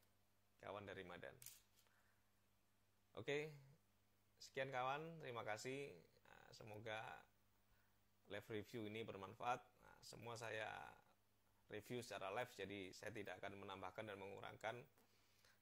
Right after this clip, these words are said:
Kawan-kawan bisa lihat sendiri, baik secara,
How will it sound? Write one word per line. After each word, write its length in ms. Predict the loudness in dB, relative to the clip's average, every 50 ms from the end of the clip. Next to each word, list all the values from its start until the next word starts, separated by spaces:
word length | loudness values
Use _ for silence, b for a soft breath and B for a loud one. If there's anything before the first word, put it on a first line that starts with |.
| -10 -6
Kawan-kawan 400 | -4 -4 -2 0 2 2 2 2
bisa 240 | 2 -2 -2 -2 -2 -2 -2 -2
lihat 160 | 0 0 0 0
sendiri, 480 | -2 -2 -2 -2 0 0 -2 -2 -4 -8 -10 -12 -14 -14 -14 -14 -16 -18 -20 -12
baik 320 | -8 -4 -2 0 0 -2 -2 -4
secara, 480 | -6 -2 0 0 0 2 0 0 0 -2